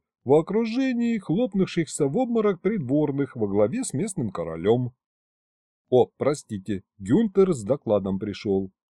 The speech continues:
Пока он не начал, коротко поясню.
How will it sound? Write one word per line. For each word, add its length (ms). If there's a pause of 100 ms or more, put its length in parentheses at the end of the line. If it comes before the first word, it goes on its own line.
(540)
Пока 360
он 300
не 80
начал, 460
коротко 440
поясню. 640